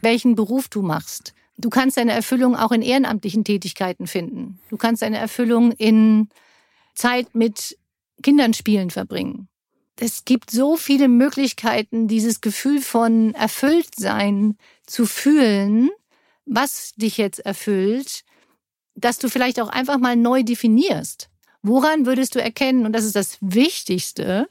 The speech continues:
die wichtigste Frage hinter dieser ganzen Frage, einen erfüllenden Beruf zu finden,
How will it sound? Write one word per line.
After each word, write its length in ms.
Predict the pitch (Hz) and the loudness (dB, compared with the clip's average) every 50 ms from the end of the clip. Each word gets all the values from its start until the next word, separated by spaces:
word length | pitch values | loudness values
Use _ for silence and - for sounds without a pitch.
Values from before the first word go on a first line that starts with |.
| _ _ - | _ _ -8
die 180 | 214 190 185 185 | -4 -4 2 2
wichtigste 500 | 294 359 - - 302 302 - - 269 254 | 2 2 2 0 -4 -6 -4 -4 -6 -6
Frage 360 | - - 240 226 226 220 220 | -2 0 0 0 0 0 -2
hinter 180 | 226 220 220 | -2 -2 -2
dieser 180 | 202 202 202 208 | -4 -2 -4 -2
ganzen 340 | 196 233 269 359 - - 285 | -2 -2 -2 -2 -4 -6 -8
Frage, 500 | - 277 226 220 208 196 185 190 208 - | -6 -2 0 0 0 0 0 -2 -4 -4
einen 200 | - 208 208 208 | -4 -6 -4 -4
erfüllenden 380 | 208 208 - 240 262 277 277 | -6 -4 -2 0 2 2 2
Beruf 240 | 262 254 240 254 226 | 0 0 -2 -2 -4
zu 100 | - 185 | -6 -10
finden, 420 | - - 185 180 - - 202 240 | -8 -8 -8 -8 -6 -4 -6 -6